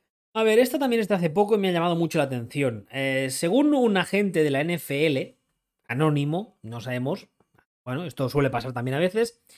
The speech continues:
em, dice esta, este agente que no cree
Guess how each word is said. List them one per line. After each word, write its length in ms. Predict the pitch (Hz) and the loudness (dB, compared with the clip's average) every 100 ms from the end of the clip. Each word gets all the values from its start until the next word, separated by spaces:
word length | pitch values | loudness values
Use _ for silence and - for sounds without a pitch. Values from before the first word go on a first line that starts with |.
| - - _ _ _ _ - | -20 -20 _ _ _ _ -4
em, 1300 | 170 175 170 170 170 165 165 160 156 147 143 139 | 0 2 2 0 -2 -2 -4 -4 -4 -8 -10 -6
dice 260 | 147 202 233 | -2 2 2
esta, 320 | 214 185 180 | 2 4 4
este 340 | 175 170 - 160 | 4 -2 0 -2
agente 580 | - 190 190 202 190 | 2 0 2 0 0
que 160 | - 165 | 0 0
no 300 | 165 190 190 | 2 2 2
cree 420 | 165 170 202 269 | 2 2 0 -6